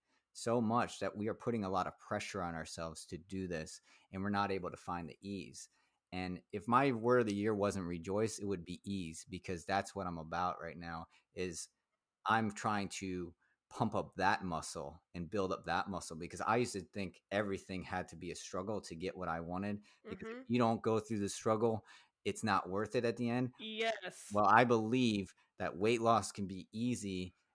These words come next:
Speaker 1: It's just about finding that ease and that balance, what works for you. But that,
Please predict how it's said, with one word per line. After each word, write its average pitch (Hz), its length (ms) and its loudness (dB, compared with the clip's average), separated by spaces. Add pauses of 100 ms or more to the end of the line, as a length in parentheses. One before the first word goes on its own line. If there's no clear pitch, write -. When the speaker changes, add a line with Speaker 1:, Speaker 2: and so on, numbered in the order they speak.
Speaker 1:
It's 95 140 -4
just 107 160 -4
about 92 260 0
finding 107 480 0
that 95 240 -2
ease 107 380 -4
and 92 100 -6
that 85 160 -4
balance, 90 360 -2
what 80 80 -18
works 92 220 -6
for - 100 -12
you. 123 280 0 (240)
But 95 140 -6
that, 107 260 4